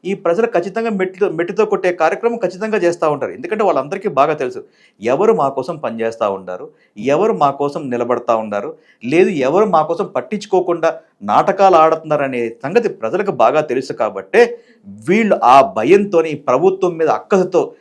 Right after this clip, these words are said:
ఎటువంటి, అంటే, చెప్పుకోవడానికి ఏది లేదు కాబట్టి వ్యక్తిగత దోషాలు పెడతారు. కాబట్టి ఈ ప్రజల కోసం మేము ఎన్ని దోషాలకైనా సిద్ధంగా ఉన్నాం. దాని, దాని ఉదాహరణ గత ఐదు సంవత్సరాలు మా మీద ఎన్నో, తెలుగుదేశం పార్టీ మీద ఎన్నో విధాలుగా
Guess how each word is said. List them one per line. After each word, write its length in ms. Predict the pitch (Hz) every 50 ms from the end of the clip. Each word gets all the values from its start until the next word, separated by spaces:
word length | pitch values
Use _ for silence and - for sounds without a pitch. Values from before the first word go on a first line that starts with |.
| _ _ _ -
ఎటువంటి, 680 | 107 131 135 139 185 180 196 196 202 202 202 208 202 190 190 185 185
అంటే, 140 | 180 180 175 175 - _ _ -
చెప్పుకోవడానికి 640 | 127 117 - 160 156 175 180 180 180 180 185 156 143
ఏది 140 | 147 147 175 165
లేదు 160 | 139 160 175 190 - 170
కాబట్టి 340 | 156 - - - - 196 233 226 - _ _ _ _ - 107
వ్యక్తిగత 300 | 147 147 - 180 185 180 160
దోషాలు 260 | 156 - - 139 123 120
పెడతారు. 280 | 117 117 110 95 90 - _ _ _ _ _ -
కాబట్టి 240 | 123 143 196 202 220 185
ఈ 20 | 160 - - -
ప్రజల 280 | 110 110 - 180 196 208 175 185
కోసం 180 | 190 190 214 202 185
మేము 140 | 180 170 135 120 127
ఎన్ని 260 | 143 165 180 180 165 143 107 98 -
దోషాలకైనా 640 | 131 143 143 - 156 143 135 - - 127 127 151 175 190 190 - _ _ _ -
సిద్ధంగా 460 | - 107 104 107 123 123 123 123 127 113 104
ఉన్నాం. 240 | 101 101 101 104 98 - - _ _ _ _ _ _ _ _ -
దాని, 200 | 117 127 131 131 117 104
దాని 120 | 113 123 120 110
ఉదాహరణ 360 | 110 143 156 165 170 165 160 156 139 120 -
గత 100 | 120 - 110 113
ఐదు 100 | 156 190 185
సంవత్సరాలు 320 | 165 165 160 160 170 170 165
మా 120 | 147 131 135
మీద 120 | 156 160 120 120
ఎన్నో, 220 | 127 143 165 190 170 - - _ _ _ _ _ -
తెలుగుదేశం 460 | 127 151 156 160 156 151 156 156 143 131
పార్టీ 200 | 135 135 135 135 123
మీద 120 | 123 123 113 110 107 113
ఎన్నో 220 | 131 156 185 214 226 190 156
విధాలుగా 400 | 139 127 123 117 107 104 110